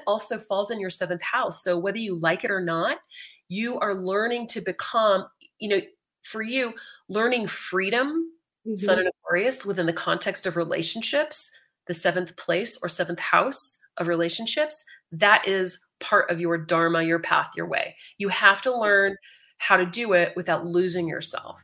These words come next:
Speaker 1: you know? And it's full, it's fully possible, especially as we get older.
Speaker 2: See, and I like that, Jan, and I hope everybody's understand what, exactly what you're saying, 'cause I'm, like,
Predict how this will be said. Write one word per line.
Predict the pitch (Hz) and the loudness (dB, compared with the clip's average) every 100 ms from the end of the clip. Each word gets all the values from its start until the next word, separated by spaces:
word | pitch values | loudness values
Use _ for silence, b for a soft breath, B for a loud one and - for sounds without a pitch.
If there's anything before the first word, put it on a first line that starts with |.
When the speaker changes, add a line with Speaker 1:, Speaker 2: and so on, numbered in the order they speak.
| _ - | _ -2
Speaker 1:
you | 170 | 0
know? | 175 - - | 0 -2 -4
And | 277 | -2
it's | 302 | -2
full, | - 330 330 240 | -4 -6 -4 -6
it's | 247 | -8
fully | - 277 262 | -8 -4 -4
possible, | - 160 - 165 - _ - | -2 -2 -2 -10 -12 _ -8
especially | - 262 262 254 | 2 4 4 -2
as | |
we | 190 | -4
get | 165 | -4
older. | 156 135 - - _ _ b _ - | -4 -4 -10 -14 _ _ b _ -6
Speaker 2:
See, | - - | -2 2
and | 277 | 4
I | 285 | 4
like | 285 302 320 | 4 4 6
that, | 285 | 6
Jan, | 220 202 214 | 6 6 6
and | 233 | 6
I | |
hope | 226 - | 6 4
everybody's | - 233 214 214 214 | 4 4 6 8 8
understand | 208 214 190 190 196 180 - | 6 4 4 4 2 2 0
what, | 202 180 - _ | 2 2 -2 _
exactly | 208 202 202 196 | 0 4 4 4
what | 190 180 | 2 2
you're | 180 | 2
saying, | 196 160 | 2 2
'cause | 190 | 2
I'm, | 190 196 | 2 4
like, | 202 | 4